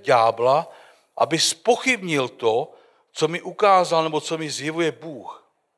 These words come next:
Rozhodnutí, které, které jsme si vydobili, prostě, které jsme si vymodlili,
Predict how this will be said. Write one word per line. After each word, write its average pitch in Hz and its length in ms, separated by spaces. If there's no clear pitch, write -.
Rozhodnutí, 202 800
které, 170 460
které 170 280
jsme 180 140
si 190 180
vydobili, 180 760
prostě, 123 480
které 151 300
jsme 175 140
si 180 160
vymodlili, 165 840